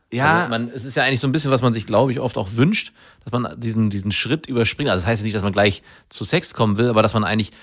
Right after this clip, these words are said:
Speaker 2: seine Hüllen fallen lässt und dann einfach nur noch die Person ist, die man
Speaker 1: Ich
Speaker 2: eigentlich
Speaker 1: fühle mich
Speaker 2: ist.
Speaker 1: richtig schuldig, dass ich nicht in der Stimmung war. Ich war auch einfach nicht in der Stimmung.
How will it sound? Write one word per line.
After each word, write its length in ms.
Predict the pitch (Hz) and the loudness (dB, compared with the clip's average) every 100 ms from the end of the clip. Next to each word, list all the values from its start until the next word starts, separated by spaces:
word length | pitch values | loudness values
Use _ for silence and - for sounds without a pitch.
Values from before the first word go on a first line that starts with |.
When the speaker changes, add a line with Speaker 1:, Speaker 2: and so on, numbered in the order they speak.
| - _ | -20 _
Speaker 2:
seine 260 | 113 104 92 | 0 2 4
Hüllen 240 | 190 160 | 4 4
fallen 280 | - 120 113 | 2 4 6
lässt 200 | 120 123 | 4 0
und 140 | 113 107 | -4 -4
dann 140 | 107 | -2
einfach 340 | 107 110 107 98 | -2 -2 -2 0
nur 120 | 113 | 0
noch 40 | |
die 120 | 104 107 | 0 -2
Person 340 | 113 104 113 | 0 0 0
ist, 140 | 104 | -2
die 20 | 104 | -2
man 140 | 101 | -2
Speaker 1:
Ich 60 | 107 | 0
Speaker 2:
eigentlich 140 | 120 | 0
Speaker 1:
fühle 100 | 131 | 0
mich 80 | 120 | 2
Speaker 2:
ist. 60 | 127 | 0
Speaker 1:
richtig 200 | 143 135 | 0 -2
schuldig, 300 | 151 214 240 | -2 -2 0
dass 160 | 104 | -2
ich 80 | 104 | -2
nicht 140 | 107 110 | -6 -4
in 40 | |
der 120 | 104 | -4
Stimmung 340 | - 214 240 90 | -4 -6 -4 -2
war. 180 | 87 | -2
Ich 120 | 90 110 | -2 0
war 160 | 120 | 0
auch 100 | 123 | 0
einfach 320 | - 127 131 - | -2 -4 -4 -10
nicht 220 | - 147 | -10 -8
in 80 | 151 | -6
der 100 | 139 | -6
Stimmung. 400 | - 190 151 92 | -6 -8 -8 -8